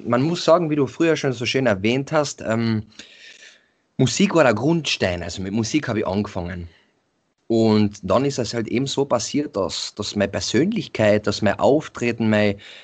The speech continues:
mein, mein Reden, meine Gestik und Mimik ist ja, wie sagt man denn,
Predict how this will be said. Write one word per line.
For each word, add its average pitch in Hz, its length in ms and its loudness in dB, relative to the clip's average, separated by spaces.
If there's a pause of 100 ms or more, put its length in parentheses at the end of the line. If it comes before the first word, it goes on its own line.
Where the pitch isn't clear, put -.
(120)
mein, 92 640 0
mein 90 220 -4
Reden, 110 420 2
meine 95 140 2
Gestik 107 320 -4
und 98 120 0
Mimik 117 380 0
ist 104 160 -4
ja, 95 320 2 (380)
wie 98 60 -8
sagt - 220 -4
man 101 120 -2
denn, 90 260 -4